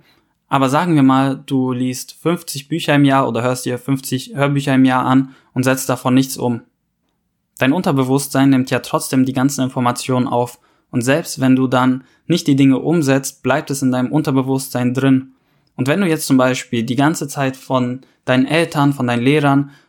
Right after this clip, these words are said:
oder sonst irgendwem gehört hast, dass du's eh nicht schaffst, dass du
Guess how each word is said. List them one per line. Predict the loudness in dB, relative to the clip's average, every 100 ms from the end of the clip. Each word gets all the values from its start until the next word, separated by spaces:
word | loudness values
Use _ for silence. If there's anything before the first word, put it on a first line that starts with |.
| -4
oder | 0 2
sonst | 2 0
irgendwem | -2 -2 0 0 2
gehört | 2 0 0 0
hast, | -2 -2 -10 -12
dass | -6 -6 -6
du's | -8 -2
eh | 0
nicht | 2 2
schaffst, | 2 0 0 -6 _ _ _
dass | -6 -6 -4
du | -4 -2 -2